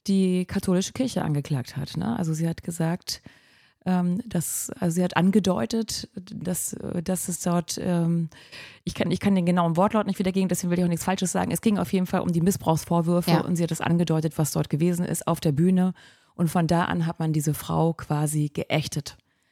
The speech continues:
Speaker 1: Sie war weg von heute auf morgen. Sie ist mit Anfang fünfzig gestorben. Und heute feiert man sie dafür, weil sie das gesagt hat.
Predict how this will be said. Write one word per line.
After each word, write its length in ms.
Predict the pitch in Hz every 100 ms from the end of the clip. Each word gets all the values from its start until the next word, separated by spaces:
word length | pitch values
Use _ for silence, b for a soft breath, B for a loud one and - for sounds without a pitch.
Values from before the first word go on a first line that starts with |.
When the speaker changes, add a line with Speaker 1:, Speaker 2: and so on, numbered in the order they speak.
| _
Speaker 1:
Sie 180 | - 156
war 160 | 156 147
weg 280 | 160 - -
von 220 | 170 156
heute 260 | 156 156 170
auf 140 | 151
morgen. 320 | 147 156 170
Sie 80 | 165
ist 100 | 165
mit 100 | 175
Anfang 280 | 185 175 185
fünfzig 420 | - 196 - 185
gestorben. 540 | - - 160 170 196 196 B B B B B B
Und 180 | 196 165
heute 240 | 254 240
feiert 400 | - 240 269 -
man 160 | 190 156
sie 100 | 143
dafür, 440 | 156 - 160 156
weil 140 | 151 156
sie 80 |
das 180 | 180 185
gesagt 420 | - 208 180 -
hat. 280 | 139 135 -